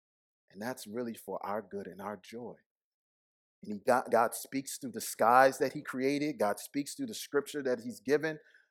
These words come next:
Both in general revelation and in special revelation, God speaks. And he declares that we listen. He desires that we hear him and that we learn from him and that we love him.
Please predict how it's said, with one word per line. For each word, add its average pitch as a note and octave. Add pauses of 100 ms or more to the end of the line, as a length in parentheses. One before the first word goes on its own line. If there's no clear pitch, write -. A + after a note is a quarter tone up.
(280)
Both C#3
in A2+
general D#3
revelation D3+
and A#2
in A2
special -
revelation, C3
God A2+
speaks. - (680)
And F#2+
he D3+
declares D3+ (300)
that A#2+
we A#2+
listen. B2+ (220)
He -
desires B2+
that A#2+
we C3
hear D3+
him A2+ (420)
and G2+
that A#2
we A#2
learn C#3
from A#2+
him A2
and G#2+
that G#2+
we G#2+
love A2+
him. F2+